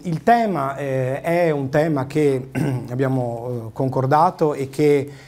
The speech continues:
eh, ci sembrava molto interessante per diversi aspetti e, e per la sua contemporaneità, eh, naturalmente, perché la questione del buon europeismo è una questione che ci, eh, che ci riguarda, che ci riguarda oggi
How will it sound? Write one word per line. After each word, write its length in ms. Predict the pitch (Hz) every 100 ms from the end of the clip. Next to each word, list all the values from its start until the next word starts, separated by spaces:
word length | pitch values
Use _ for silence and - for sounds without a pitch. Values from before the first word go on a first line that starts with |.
| -
eh, 240 | 135 131 127
ci 140 | 147
sembrava 260 | 143 165 151
molto 200 | 175 175
interessante 720 | 139 139 131 147 139 135 131
per 240 | - 139
diversi 720 | 131 123 131 131 - 120 113 113
aspetti 720 | - - 107 - _ 190 202 - - - -
e, 680 | 151 143 131 131 123 123 127
e 80 | 131
per 120 | 165
la 80 | 151
sua 160 | 208
contemporaneità, 840 | 165 143 139 135 123 120 117 107 - - - -
eh, 380 | - 131 120 113
naturalmente, 680 | 120 120 131 127 117 113 113
perché 460 | 123 127 139 131 123
la 340 | 123 117 113
questione 420 | 107 120 147 139 123
del 420 | 123 120 117 113
buon 220 | 117 139
europeismo 720 | 135 127 139 135 175 170 160
è 80 | 147
una 160 | 143 135
questione 540 | 135 127 - 127 127
che 120 | 117
ci, 380 | 110 - 120 110 - - -
eh, 100 | 131
che 100 | 127
ci 140 | 113 135
riguarda, 480 | 131 143 165 170
che 100 | -
ci 140 | 131 120
riguarda 340 | 127 123 143
oggi 560 | 147 170 151 185 202